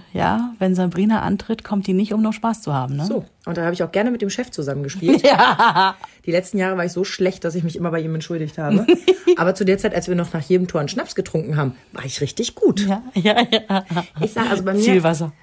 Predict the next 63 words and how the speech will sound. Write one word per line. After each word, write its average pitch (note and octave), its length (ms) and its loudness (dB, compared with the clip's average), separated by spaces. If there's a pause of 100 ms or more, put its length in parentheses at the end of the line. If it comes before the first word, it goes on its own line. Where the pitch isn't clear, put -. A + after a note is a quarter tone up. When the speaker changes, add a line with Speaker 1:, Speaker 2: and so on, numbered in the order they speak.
Speaker 2:
bei F#3+ 80 2
mir G#3+ 140 4
ist G#3+ 100 -6
das G#3 120 -8
wirklich G#3 220 -6
eine F#3 80 -4
Ehrgeizsache. F#3 400 -6
Oder D#3 140 -4
du D#3 80 -4
kennst D#3 240 -4
auch C#3+ 140 -4
die C3+ 100 -8
Geschichte - 360 -8
aus C3 100 -8
dem D3 100 -4
Urlaub, D3+ 260 -4
die E3+ 100 -4
auch C#3+ 120 -4
so C#3 160 -4
blamabel C3 560 0
ist. - 300 -6
Einerseits E3 440 0
sage D3 160 0
ich F3 100 -4
zu E3 120 -4
meinen D3+ 180 0
Kindern, F3+ 320 2
sie D#3 100 0
sollen D3+ 180 0
nicht D#3 120 0
übermäßig D#3 480 -2
ehrgeizig D#3 520 0
sein, C#3+ 320 2
Speaker 1:
Mhm. D#3+ 60 2
Speaker 2:
weil, D3+ 360 2
ne, F3 260 2
das C#3+ 160 -6
ist - 140 -6
ja D3+ 120 0
auch C3+ 120 -4
nicht D#3 120 -2
sympathisch. C#3+ 640 -2 (460)
Wenn D#3+ 100 4
du E3 60 4
immer E3 140 0
sagst, E3+ 200 0
so, G3+ 80 4
„Ja, C#4 80 4
das D#4+ 120 -4
kann D4 140 -4
ich D4 140 -10
besser, A3 400 0
das B3 160 -6
kriege E4+ 140 0
ich F4 100 -4
besser C#4+ 260 -2
hin.“ B3 320 2 (400)
Andererseits F#3+ 440 0
bin - 220 0
ich - 120 -6
genauso D3+ 380 0
ein C3+ 120 -2
Ätzkind. C3 500 -4